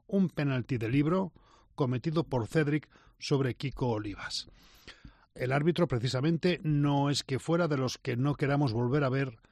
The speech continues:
en próximas semanas el señor francés.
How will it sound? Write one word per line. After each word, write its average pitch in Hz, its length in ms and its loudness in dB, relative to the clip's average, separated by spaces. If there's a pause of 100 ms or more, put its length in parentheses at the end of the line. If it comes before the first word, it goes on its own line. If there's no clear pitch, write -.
(200)
en 135 160 -4
próximas 147 420 0
semanas 135 560 -2 (400)
el 117 440 -6
señor 123 260 -2
francés. - 540 -8